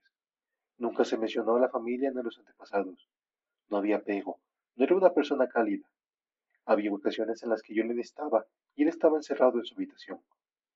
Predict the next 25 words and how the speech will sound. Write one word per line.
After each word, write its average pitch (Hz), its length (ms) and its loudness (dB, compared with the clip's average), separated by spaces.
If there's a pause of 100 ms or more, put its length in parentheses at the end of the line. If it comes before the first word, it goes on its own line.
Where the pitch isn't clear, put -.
(1160)
Sam - 280 -8
se 101 120 -4
frotó 107 280 -2
los 110 220 0
ojos 107 440 -2
y 117 80 -12
luego 147 200 4
se 175 100 -2
apoyó 127 300 2
de 123 120 -2
nuevo 135 280 0
sobre 131 220 -6
los 101 120 -10
codos, 90 420 -6 (460)
con 107 160 -4
la 101 80 -2
cara 107 220 2
cerca 123 280 0
de 123 80 4
la 110 120 4
verja 107 260 -6
mirando 120 360 -4
fijamente 117 640 -10
a 92 100 0
Adam. - 160 -10